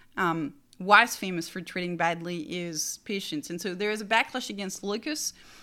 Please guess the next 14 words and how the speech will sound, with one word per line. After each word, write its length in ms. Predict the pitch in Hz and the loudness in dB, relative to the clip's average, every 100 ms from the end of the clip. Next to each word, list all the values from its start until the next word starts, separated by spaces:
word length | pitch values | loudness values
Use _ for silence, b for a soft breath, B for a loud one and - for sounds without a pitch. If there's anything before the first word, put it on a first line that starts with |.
| B - | B -2
Uh, 220 | 214 196 | 2 2
Le 120 | 214 | 0
Figaro, 380 | 208 208 190 254 | -2 0 0 0
for 120 | 254 | -2
example, 420 | 196 185 208 226 | -2 -2 -4 -4
expresses 520 | 190 - 185 175 190 - | -6 -4 -4 -4 -6 -6
indignation 720 | 202 208 185 190 196 220 214 | -2 0 0 -2 -2 -4 -6
at 160 | 180 | -6
the 60 | 175 | -6
way 200 | 170 170 | -6 -6
he 140 | 180 | -6
treated 280 | 170 170 165 | -8 -8 -6
his 140 | 165 - | -8 -6
patients. 560 | - 233 - 151 - | -6 -4 -4 -8 -8